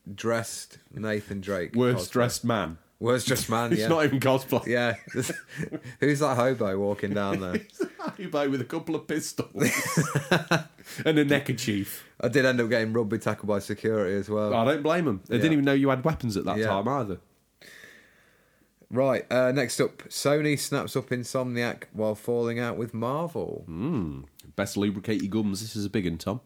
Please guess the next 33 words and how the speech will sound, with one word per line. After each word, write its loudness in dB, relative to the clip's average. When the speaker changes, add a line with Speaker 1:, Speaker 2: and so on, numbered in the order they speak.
Speaker 1:
I -4
know. 2
Um, 2
Sony 2
have 0
confirmed 0
at -2
Gamescom 0
twenty -2
nineteen 0
on -6
their -2
Twitter -4
feed -4
that -4
they -2
have -4
done -2
the -2
thing -4
we -2
all 0
expected -6
to -10
happen, -8
but -6
let's -4
face -4
it, -2
it -6
took -10
a -6
while. -4